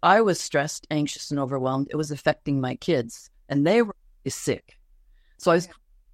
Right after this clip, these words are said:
Speaker 1: taking time off, but I was working overtime. And that was the other thing. They came to me and they said, "You can't keep taking time off. Like, you just," and I said, "But I'm working overtime, right, to make up the time." Well, they didn't like that because it's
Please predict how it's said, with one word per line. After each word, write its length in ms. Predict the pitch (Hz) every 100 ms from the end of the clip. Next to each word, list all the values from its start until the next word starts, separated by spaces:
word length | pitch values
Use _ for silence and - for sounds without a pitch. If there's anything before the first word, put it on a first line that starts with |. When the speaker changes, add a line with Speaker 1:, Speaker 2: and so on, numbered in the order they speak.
| _ _ -
Speaker 1:
taking 320 | 175 170 170
time 320 | - 156 156
off, 300 | 196 - - -
but 100 | 170
I 60 | 170
was 140 | 170
working 340 | 170 165 147 143
overtime. 600 | 170 185 180 139 139 -
And 180 | 156 160
that 140 | 160 165
was 120 | 160
the 100 | 160
other 140 | 170
thing. 180 | 160 151
They 120 | 147
came 260 | 143 151 175
to 120 | 165
me 120 | 151
and 100 | 147
they 80 | 147
said, 200 | 147 147 - _ _ -
"You 100 | 165
can't 280 | - 185 -
keep 240 | - 156
taking 360 | - 156 - 143
time 300 | - 135 139
off. 400 | 175 190 175 _ _ _ _ _ -
Like, 240 | 151 156
you 120 | 165 165
just," 280 | 170 - _ _
and 100 | -
I 60 | 196
said, 160 | 196 190
"But 100 | 190
I'm 120 | 185
working 440 | 190 254 254 175 -
overtime, 800 | 185 240 269 - 147 131 143 202 _ _ _ _ _ _ _
right, 380 | - 151 190 - - -
to 80 |
make 220 | 180 185 190
up 160 | -
the 80 | - _ -
time." 260 | 240 147 139
Well, 240 | 170 160 -
they 80 | 196
didn't 260 | 196 175 156
like 240 | 165 -
that 180 | 131 117
because 220 | - 165
it's 200 | 175 _